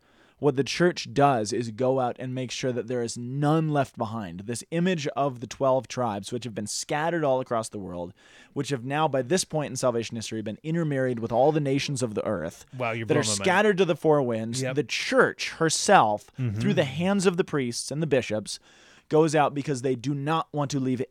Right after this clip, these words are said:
Speaker 1: any part of that behind.
Speaker 2: Right.
Speaker 1: So they gather it together. They gather it up to take with them.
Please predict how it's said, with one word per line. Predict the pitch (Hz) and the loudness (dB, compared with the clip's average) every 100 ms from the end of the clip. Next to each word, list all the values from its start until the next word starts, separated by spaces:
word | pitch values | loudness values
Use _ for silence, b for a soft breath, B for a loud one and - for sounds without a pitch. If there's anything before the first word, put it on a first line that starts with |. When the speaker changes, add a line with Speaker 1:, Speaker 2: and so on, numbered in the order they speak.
| _ | _
Speaker 1:
any | 190 208 175 | 0 2 0
part | - 170 147 | -2 -2 -2
of | 107 | -2
that | 113 - | -4 -6
behind. | 101 90 90 - 92 | -10 -12 -14 -14 -4
Speaker 2:
Right. | 113 101 - | -2 -2 -4
Speaker 1:
So | - 151 | -2 0
they | 127 | 2
gather | 110 98 127 139 139 127 | -2 -2 0 0 0 0
it | - | -2
together. | - 98 95 90 | -8 -10 -10 -10
They | 85 98 | -10 -8
gather | 85 101 107 104 | -6 -4 -2 -2
it | 95 | -4
up | 85 - | -6 -8
to | 110 | -10
take | - 80 | -10 -10
with | 85 78 | -12 -14
them. | - - | -16 -18